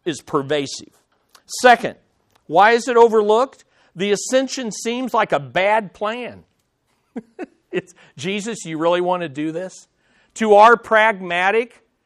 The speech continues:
man-centered way of thinking, we're like, "I,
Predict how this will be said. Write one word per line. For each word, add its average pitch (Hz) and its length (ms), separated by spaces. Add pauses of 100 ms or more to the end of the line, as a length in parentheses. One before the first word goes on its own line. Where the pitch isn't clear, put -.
(420)
man-centered 208 840
way 175 320
of 170 140
thinking, 208 600
we're 185 180
like, 170 360
"I, 175 340